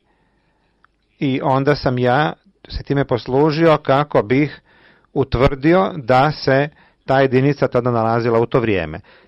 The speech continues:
Dakle, ja sam čuo ovu priču, ne znam da li je točna ili ne. Čuo sam i drugi dio priče, a to je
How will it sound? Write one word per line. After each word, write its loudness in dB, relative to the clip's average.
Dakle, 0
ja 0
sam -4
čuo 2
ovu 4
priču, 0
ne 0
znam -2
da 2
li 2
je 2
točna -2
ili 0
ne. -4
Čuo 0
sam -6
i -4
drugi 0
dio 2
priče, -6
a -2
to 2
je 0